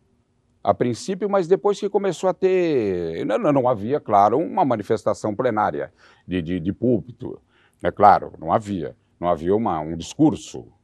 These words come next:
disso, mas você via, né?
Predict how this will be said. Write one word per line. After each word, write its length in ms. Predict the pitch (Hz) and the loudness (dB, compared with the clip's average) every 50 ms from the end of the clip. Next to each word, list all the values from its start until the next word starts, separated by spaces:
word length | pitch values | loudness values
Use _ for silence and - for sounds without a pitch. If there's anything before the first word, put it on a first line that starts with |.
| _ | _
disso, 480 | - 85 82 82 85 69 58 - - - | -16 -14 -10 -8 -8 -10 -10 -14 -18 -16
mas 200 | 71 80 85 80 | -12 -10 -8 -6
você 240 | 82 85 - 131 165 | -6 -6 -4 -4 -4
via, 360 | 226 226 180 127 82 - - _ _ _ _ _ _ _ _ _ _ _ _ _ _ _ _ _ _ | -4 -4 -6 -6 -6 -8 -12 _ _ _ _ _ _ _ _ _ _ _ _ _ _ _ _ _ _
né? 300 | - - 78 80 87 92 | -14 -12 -10 -10 -12 -12